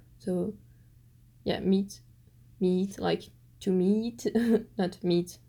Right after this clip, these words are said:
the food, anyway, Meetup. And I'm sure you're gonna find lots of events on that app online and also in a bar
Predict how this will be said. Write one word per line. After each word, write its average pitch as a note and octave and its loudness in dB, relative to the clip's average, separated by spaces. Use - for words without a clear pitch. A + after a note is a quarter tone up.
the E3+ -6
food, - -4
anyway, F3 -2
Meetup. G3+ 0
And G3+ 4
I'm G#3 4
sure G3 2
you're F3+ 2
gonna F3+ -2
find F3+ -2
lots F#3 -2
of G3 -4
events G#3 2
on F#3+ 2
that F#3+ 0
app - -4
online G#3 6
and F3+ -2
also F#3 -2
in F#3+ 6
a F3+ 4
bar F3+ 0